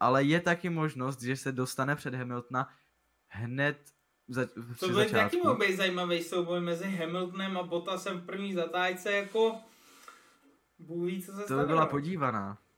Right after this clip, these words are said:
Speaker 2: No to bude, myslím si, že tam máme dost mini soubojů, který se můžou stát a bude zajímavý to sledovat.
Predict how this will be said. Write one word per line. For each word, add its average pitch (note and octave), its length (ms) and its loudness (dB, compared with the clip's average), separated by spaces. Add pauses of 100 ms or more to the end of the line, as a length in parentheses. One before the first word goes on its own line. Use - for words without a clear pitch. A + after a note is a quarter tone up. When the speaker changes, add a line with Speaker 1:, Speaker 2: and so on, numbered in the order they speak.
(100)
Speaker 2:
No - 160 -20
to E3 300 -4
bude, G#3 340 -2
myslím A3+ 320 -8
si, A#3+ 180 -6
že B3 80 -2
tam B3 180 -4
máme B3 360 0 (380)
dost G#3+ 460 -4
mini G#3 280 -6
soubojů, G#3 480 -6
který G#3 260 -4
se G3+ 140 -8
můžou G3+ 360 -4
stát F#3+ 480 -2
a E3+ 360 -6
bude F3+ 260 -6
zajímavý F#3 500 -6
to F#3+ 100 -14
sledovat. G3+ 580 -8